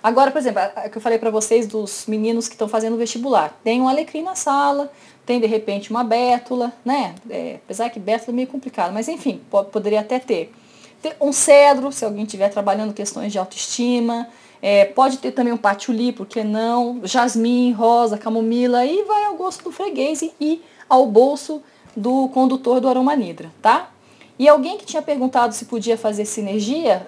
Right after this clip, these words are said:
pode, deve e é aconselhado, né? Porque é muito melhor você ter uma sinergia pronta do que ficar pingando uma gota de cada óleo no seu lencinho de papel. Mesmo porque, quando você faz uma sinergia, não sem-, não é sempre que você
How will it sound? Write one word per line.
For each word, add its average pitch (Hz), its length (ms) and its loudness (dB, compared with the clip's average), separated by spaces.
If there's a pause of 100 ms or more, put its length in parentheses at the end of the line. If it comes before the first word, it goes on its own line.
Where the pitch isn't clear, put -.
(140)
pode, 277 440 6
deve 269 500 4
e 285 40 0
é 285 60 2
aconselhado, 294 720 -2 (420)
né? 247 180 2
Porque 214 320 -4
é 220 120 6
muito 269 320 0
melhor 233 300 2
você 220 200 -4
ter 233 120 -2
uma 233 140 -2
sinergia 226 540 0
pronta 269 360 2
do 247 100 -4
que 262 100 -4
ficar - 240 0
pingando 247 400 0
uma 311 140 0
gota 240 300 0
de 220 100 -8
cada 208 320 0
óleo 214 260 4
no 254 100 2
seu 262 140 -4
lencinho 254 360 0
de 262 80 0
papel. 262 480 -4 (480)
Mesmo 349 320 2
porque, 233 720 0
quando 262 180 0
você 269 220 -2
faz 214 240 0
uma 208 100 -4
sinergia, 202 720 -2
não 247 240 0
sem-, 269 280 -2
não 254 100 0
é 302 80 2
sempre 285 260 -4
que - 80 -8
você 247 380 0